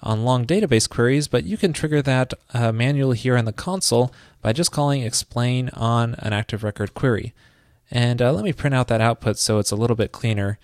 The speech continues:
So that basically explains that query.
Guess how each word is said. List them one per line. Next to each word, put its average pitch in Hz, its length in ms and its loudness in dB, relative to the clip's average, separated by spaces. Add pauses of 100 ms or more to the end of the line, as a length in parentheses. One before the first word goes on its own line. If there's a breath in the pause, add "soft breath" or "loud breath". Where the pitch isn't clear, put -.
(380 soft breath)
So 113 360 4
that 120 240 0
basically 113 480 2 (140)
explains 110 480 -2
that 104 180 2
query. 147 420 0